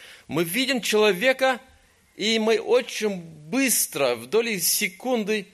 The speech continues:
оцениваем его. То есть, какой он приятный, неприятный, как одетый, представительный. Э, может, у кого-то запах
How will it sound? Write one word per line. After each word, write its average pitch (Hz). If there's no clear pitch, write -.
оцениваем 117
его. 73
То 95
есть, -
какой 139
он 147
приятный, 135
неприятный, 131
как 107
одетый, 120
представительный. 135
Э, 101
может, 117
у 117
кого-то 107
запах 135